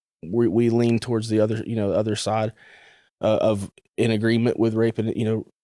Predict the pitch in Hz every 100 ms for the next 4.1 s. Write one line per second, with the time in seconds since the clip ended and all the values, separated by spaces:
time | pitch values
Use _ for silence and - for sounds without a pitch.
0 | _ 110 110 113 110 - 117 117 - 117
1 | 98 110 110 110 107 - 107 107 117 113
2 | 110 107 107 - 107 113 110 101 - 110
3 | 107 104 101 _ _ _ 107 107 95 110